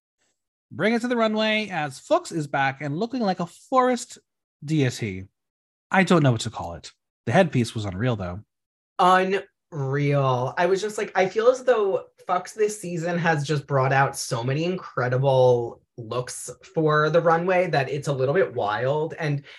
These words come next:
Speaker 2: that's what I was thinking the whole time. I was like, "That headpiece is so dramatic. It's so the moment. It's so over the top." But also, like you were saying, when they panned out to, like, the full thing, I was like, "I don't even know what to consider this look as a whole.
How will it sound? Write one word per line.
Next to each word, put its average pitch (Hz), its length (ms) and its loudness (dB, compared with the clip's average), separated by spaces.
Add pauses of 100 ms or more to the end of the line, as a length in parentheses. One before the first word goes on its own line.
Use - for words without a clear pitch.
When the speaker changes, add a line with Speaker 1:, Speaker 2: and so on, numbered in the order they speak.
(120)
Speaker 2:
that's 175 160 4
what 208 80 2
I 196 40 6
was 190 80 4
thinking 180 240 -2
the 156 60 0
whole 147 100 0
time. 131 180 0
I 120 60 -2
was 135 100 -2
like, 143 200 -4
"That 196 260 2
headpiece 147 920 -8
is 147 240 -2
so 160 460 2
dramatic. 143 640 0
It's 139 200 -6
so 143 260 2
the 160 120 2
moment. 139 580 -2
It's 127 200 -8
so 135 340 2
over 151 260 0
the 127 120 -2
top." 120 600 -2 (260)
But 175 120 6
also, 190 220 4
like 180 220 4
you 180 80 -6
were 156 100 2
saying, 147 360 0
when 143 360 -6
they 156 180 0
panned 175 280 0
out 170 140 2
to, 185 80 -2
like, 156 120 -2
the 156 80 -2
full 147 220 0
thing, 170 160 2
I 170 60 0
was 165 100 -2
like, 185 160 -4
"I 156 80 0
don't 247 140 -2
even 359 160 -2
know 302 100 2
what 190 200 0
to 202 100 -12
consider 170 340 -4
this 139 160 -2
look 120 380 -4
as 180 120 0
a 190 80 -6
whole. 196 460 0